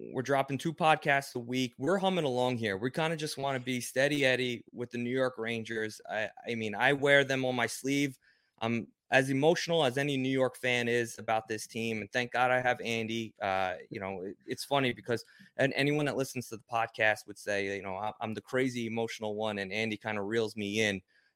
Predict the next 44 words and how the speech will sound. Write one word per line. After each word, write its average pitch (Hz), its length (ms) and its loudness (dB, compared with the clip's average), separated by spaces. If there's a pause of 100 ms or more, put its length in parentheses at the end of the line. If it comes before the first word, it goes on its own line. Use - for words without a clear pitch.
Uh, 95 360 -2 (240)
but 117 160 0
th-, 135 180 2
that's, 151 260 2
it's 160 220 2
real. 135 340 2 (120)
Like, 117 240 2 (260)
th-, - 100 -8 (360)
I 139 100 8
see 156 240 0
Andy 139 240 2
almost 135 300 2
every 123 180 2
day 117 240 4
at 107 220 4
work, 110 320 0 (160)
and, 104 560 0
you 110 80 -6
know, 98 160 -4
our, 120 200 4
our, 120 400 2
uh, 120 260 4 (400)
our 139 120 2
chemistry 151 840 0
is, 110 160 -6
th-, 92 180 -8
and 110 300 -2 (320)
our 127 160 2
reactions 127 580 2
to 113 100 0
everything 117 540 0
and 107 100 0
everything 110 360 -4
New 107 80 -4
York 107 180 -4
Rangers 104 400 -4
is 98 180 -6 (160)
a 98 60 -8
hundred 120 300 -6
percent 113 340 -8
real 113 300 0
and 107 100 -2
authentic. 110 640 -2
And 98 320 -2